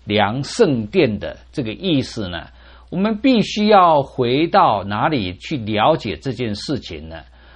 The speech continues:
我们就是要回到以西结书啊，以西结书来理解说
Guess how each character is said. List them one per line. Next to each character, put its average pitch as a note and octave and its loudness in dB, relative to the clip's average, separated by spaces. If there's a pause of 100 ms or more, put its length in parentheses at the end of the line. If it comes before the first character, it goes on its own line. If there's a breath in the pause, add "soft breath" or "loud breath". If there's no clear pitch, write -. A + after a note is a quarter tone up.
(180 soft breath)
我 A2+ -4
们 C3+ 0
就 F3 0
是 D#3 -2
要 C3 6
回 G#2+ -2
到 B2 0
以 G2 -6
西 D#3 -4
结 F#2 -8
书 A2 -8 (140)
啊， E2 -6
以 F2 -10
西 A2 -8
结 F2+ -8
书 - -12 (360 soft breath)
来 A#2+ 2
理 C3+ -2
解 E2+ -6
说 A2+ -4